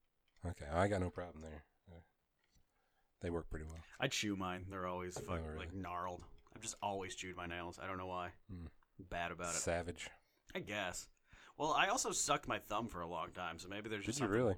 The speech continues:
Speaker 2: Oh, yeah. I actually have a funny story. There was a wart on, uh, this thumb when I was younger because, like, I would suck, at least that's what they said, is because I would suck my thumb all the time. You can actually kinda see the indent a little bit on there.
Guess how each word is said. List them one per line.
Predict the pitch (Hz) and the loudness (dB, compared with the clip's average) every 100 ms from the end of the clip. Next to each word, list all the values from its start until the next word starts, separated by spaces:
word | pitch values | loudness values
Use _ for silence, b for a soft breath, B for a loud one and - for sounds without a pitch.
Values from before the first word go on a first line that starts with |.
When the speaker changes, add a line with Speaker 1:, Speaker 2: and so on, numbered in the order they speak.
| - | 2
Speaker 2:
Oh, | 185 | 0
yeah. | 160 - - - - - - - - _ _ B B B | 2 -2 -8 -12 -18 -16 -18 -20 -20 _ _ B B B
I | 143 | 4
actually | 156 | 6
have | 180 | 4
a | 135 | 6
funny | 135 123 | 4 4
story. | - 113 110 | 4 6 6
There | 101 113 | 6 4
was | 101 | 4
a | 98 | 2
wart | 85 85 92 107 90 - - - | 0 -2 2 2 2 -4 -10 -4
on, | 92 87 90 | -2 -2 -2
uh, | 85 80 | -2 -2
this | 85 98 - | -2 -2 -2
thumb | 92 90 101 104 - - - | 0 0 0 -4 -8 -14 -16
when | - 107 | -2 0
I | |
was | 110 113 | 0 0
younger | 117 123 135 143 _ b b b b - | 0 0 -4 -8 _ b b b b -6
because, | 101 107 101 | -2 0 0
like, | 101 98 | 0 0
I | |
would | 98 - | 0 0
suck, | 113 107 | 0 0
at | 107 120 | -4 -2
least | 117 123 | 0 0
that's | 120 | 0
what | 98 | -2
they | 87 | 0
said, | 101 92 | 0 0
is | 82 | -2
because | 85 87 87 | -6 -6 -4
I | 87 | -4
would | 82 | -2
suck | 107 95 | -2 -2
my | 85 | -6
thumb | 95 92 | -4 -4
all | 92 92 | -2 -2
the | |
time. | 104 101 | -2 -2
You | 113 | -2
can | 143 | -2
actually | 156 127 | -4 -4
kinda | 123 95 | -2 0
see | 113 107 | -2 -2
the | 95 | -6
indent | 90 95 98 117 120 _ 110 | -6 -4 -2 -4 -4 _ -12
a | |
little | 104 117 131 | -8 -8 -8
bit | 139 78 - _ _ _ 143 | -6 -8 -10 _ _ _ -2
on | 147 | 0
there. | 147 156 | 0 -2